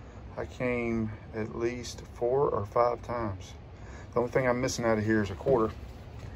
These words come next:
Uh, I took it inside 'cause it, it looks silver, cleaned it off.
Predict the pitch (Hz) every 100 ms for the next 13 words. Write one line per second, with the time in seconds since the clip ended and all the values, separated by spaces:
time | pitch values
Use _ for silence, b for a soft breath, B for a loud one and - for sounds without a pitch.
0 | B B B B B 107 107 104 - -
1 | 123 117 117 113 123 117 110 113 107 117
2 | 113 117 117 117 - 131 120 123 110 -
3 | - 127 123 117 117 117